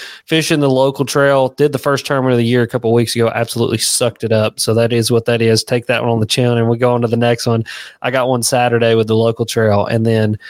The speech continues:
like I said, Hobie B A S S, there's a couple in there that I like.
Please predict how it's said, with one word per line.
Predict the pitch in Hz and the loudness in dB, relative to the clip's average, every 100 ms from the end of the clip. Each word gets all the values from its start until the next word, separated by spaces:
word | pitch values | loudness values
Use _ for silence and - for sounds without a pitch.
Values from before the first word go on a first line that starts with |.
| - - | -20 -8
like | 127 120 | -4 -2
I | 110 | -2
said, | - 117 110 | 0 2 2
Hobie | 127 127 120 | 2 2 2
B | 113 117 | 2 2
A | 110 110 110 | 2 2 2
S | - | 0
S, | 110 101 | -2 0
there's | 117 | -2
a | 117 | 0
couple | 117 110 110 | -2 -2 0
in | |
there | 107 107 | 0 0
that | 101 | 0
I | 101 | 0
like. | 104 104 101 | 2 0 -2